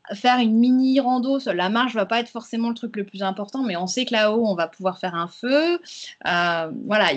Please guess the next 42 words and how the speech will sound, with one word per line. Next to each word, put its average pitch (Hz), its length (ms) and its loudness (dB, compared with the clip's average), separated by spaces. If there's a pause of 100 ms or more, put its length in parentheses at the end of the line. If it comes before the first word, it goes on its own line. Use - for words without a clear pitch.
(480)
ou 226 380 -2
aller 202 300 2
dans 190 200 2
une 196 220 2
grotte. 208 460 2
Donc 170 180 -10
voilà, 160 300 -8
et 185 100 -10
on 165 80 -12
marche 185 340 -4
et 175 40 -6
puis, 170 260 -12
euh, 160 200 -10
il 160 60 -8
y 170 40 -4
a 170 40 -4
des 175 120 -2
grottes 160 260 -4
pas 170 80 -6
très 165 160 -12
loin 135 100 -4
de 123 60 -8
chez 175 120 -6
nous. 196 180 -2
On 185 100 -2
va, 165 400 -4
on 160 60 -10
va 156 100 -4
visiter 165 360 -10
une 165 120 -6
grotte. 175 180 0
C'est, 151 300 -10
c'est 170 220 -8
chouette. 220 320 0
C'est, - 320 -6 (560)
c'est 247 220 4
pas, 294 500 6
euh, 220 60 0
des 208 180 -4
trucs, 233 300 -8
euh, 196 120 -2
dingues, 233 540 0